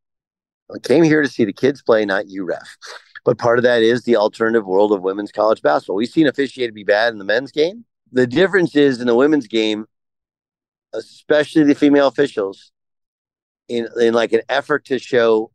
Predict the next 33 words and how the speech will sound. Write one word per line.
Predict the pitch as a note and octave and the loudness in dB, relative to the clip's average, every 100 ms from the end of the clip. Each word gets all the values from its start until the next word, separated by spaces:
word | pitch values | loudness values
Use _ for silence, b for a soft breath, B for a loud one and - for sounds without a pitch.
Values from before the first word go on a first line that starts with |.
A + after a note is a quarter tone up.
| _ | _
solidarity | - A#2 A2 G#2+ B2 B2 | -4 0 0 2 0 0
with | A2+ G2+ | -4 -8
each | G2 - | -10 -6
other, | F3+ B3 G#3+ | -4 -4 -6
but | B2 A#2 | -6 -4
also | B2 C3+ - C3 B2 A#2+ _ | -2 -2 0 2 2 -2 _
in | A#2+ A2+ A2+ G#2+ G#2 _ _ _ - | -10 -6 -6 -8 -20 _ _ _ -4
kind | C3+ | -2
of | A2+ - | -2 0
ownership | C3+ D#3+ D#3 - C#3+ | 2 2 0 0 0
of | C#3 C3 | 0 -2
the | A#2+ | -10
sport. | E3+ | -4
They | C#3 | -2
think | C#3 G3 | -2 -6
they | F3 E3+ | -2 0
own | D#3 | -2
the | E3+ | -4
sport, | - C#4 E4 - _ _ _ _ - | -8 -8 -8 -12 _ _ _ _ -8
the | |
officials. | C3+ A#3 C#4 B2+ - _ | -4 -2 -2 -6 -6 _
It's | C3+ - | -16 -6
really | D#3 G#3+ F#3 | 0 2 2
the, | C3 C3 A#2+ - _ _ _ - | 0 0 0 -4 _ _ _ 0
the | |
egos | E3 A3 C#4+ A3 B2 | 2 4 4 2 2
there | C#3+ G3+ G#3 | 0 2 0
in | C#3 B2+ | -2 -2
many | C#3 F#3+ | -2 -2
ways | E3 F3 E3 A#2 A2+ - _ _ _ _ _ _ _ _ | 0 2 0 -6 -12 -20 _ _ _ _ _ _ _ _
are | A#2 B2 | 0 2
ridiculous | B2+ C3 B2+ G3 - D#3 B2+ A#2+ | 2 0 0 -2 0 -2 -2 -4
considering, | - B2+ - C3 A#2+ A#2+ A#2+ A#2+ A2+ | -10 -10 -2 0 2 2 0 -2 -8